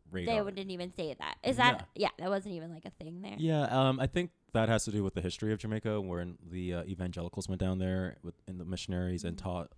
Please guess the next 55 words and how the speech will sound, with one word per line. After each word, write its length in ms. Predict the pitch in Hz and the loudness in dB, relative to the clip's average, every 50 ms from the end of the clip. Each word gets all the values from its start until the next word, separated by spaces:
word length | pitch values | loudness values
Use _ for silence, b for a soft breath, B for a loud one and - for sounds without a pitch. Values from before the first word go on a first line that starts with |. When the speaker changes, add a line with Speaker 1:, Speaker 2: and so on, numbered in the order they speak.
| _ | _
Speaker 1:
a 60 | - 90 | -10 -6
lot 200 | 87 85 85 85 | -4 -4 -4 -4
of 160 | 85 82 80 | -6 -6 -6
religion, 500 | 92 90 90 90 87 - 92 90 90 90 | -6 -4 -4 -4 -4 -4 -4 -4 -4 -6
because 180 | 85 - 98 87 | -4 -4 -4 -4
before 420 | 92 101 - - 147 151 127 107 92 | -4 -6 -6 -2 0 2 2 2 2
they 100 | 98 95 | 0 -2
were 80 | 95 | -2
very 260 | 85 95 95 95 95 | 0 0 0 0 0
free, 520 | 85 - - - 110 104 98 95 95 98 95 | -2 -4 -4 -2 0 0 2 2 0 0 0
loving 340 | 95 95 90 85 87 87 92 | 0 0 -2 -2 -2 -6 -8
people, 400 | - - 92 90 - 95 90 90 | -8 -10 -10 -10 -8 -6 -6 -4
smoked 300 | - - - 98 92 - | -4 -4 -4 -6 -6 -6
the 80 | - 92 | -8 -6
ganja, 480 | 92 87 87 87 90 90 87 85 82 | -6 -6 -6 -6 -4 -2 -2 -2 -4
whatever, 420 | 85 95 95 92 90 87 82 95 90 | -4 -4 -2 -2 -2 -2 -2 -4 -4
walk 240 | 92 101 98 - - | -2 -2 -2 -4 -4
around 240 | 104 95 90 90 90 | -6 -4 -4 -4 -6
naked 200 | 85 82 - 90 | -6 -6 -4 -4
if 120 | 87 - 87 | -6 -4 -4
you 60 | 85 | -6
want 120 | 85 85 - | -6 -6 -4
to, 60 | 92 | -4
who 80 | 95 101 | -4 -4
gives 220 | - 90 82 - | -4 -6 -8 -8
a 60 | 85 | -8
fuck? 260 | - 92 80 76 - - B B B B B B 104 | -4 -4 -4 -4 -6 -12 B B B B B B -10
And 140 | B 98 95 | B -4 0
then 240 | 101 101 101 98 95 | 2 2 2 2 0
came, 480 | - - 101 95 90 95 87 87 - - _ - | 0 0 2 2 2 0 -2 -8 -18 -18 _ -2
you 120 | 98 95 87 | 0 0 0
know, 200 | 80 78 71 - - - - | 0 -2 -4 -6 -10 -14 -8
the 120 | 92 92 | -2 2
missionaries 640 | 104 143 139 - 135 101 92 87 90 95 92 - - | 2 4 4 2 0 0 0 2 2 0 0 -2 -4
and 200 | - 95 90 87 | -4 -4 -4 -2
then 140 | 87 87 82 | -2 -4 -4
taught 260 | - 92 90 85 - | -2 -4 -4 -4 -6
them 360 | 92 87 85 85 85 85 - b b b b b b b b | -8 -8 -8 -8 -10 -12 -14 b b b b b b b b
Jesus 280 | - 98 87 92 87 - | -10 -8 -8 -8 -8 -2
Christ, 360 | - 139 139 123 117 - - | 2 4 4 4 4 2 2
and 100 | 107 104 | 2 2
then 80 | 98 | 4
all 100 | 101 101 | 4 4
of 60 | 98 92 | 2 2
a 40 | 92 | 2
sudden 320 | - - 104 92 92 92 90 | 2 4 2 2 2 0 -2
there's 160 | 92 87 98 | -2 -2 0
all 100 | 87 82 | -2 -2
this 140 | 80 78 - | -2 -4 -8
hate 320 | - - - 87 76 - _ _ _ - | -8 -6 -6 -6 -6 -8 _ _ _ -10
all 140 | 82 78 | -10 -10
of 80 | 73 73 | -8 -8
a 40 | 69 | -10
sudden, 240 | - - 57 57 - | -10 -10 -12 -12 -10
'cause 200 | - 87 - | -10 -10 -10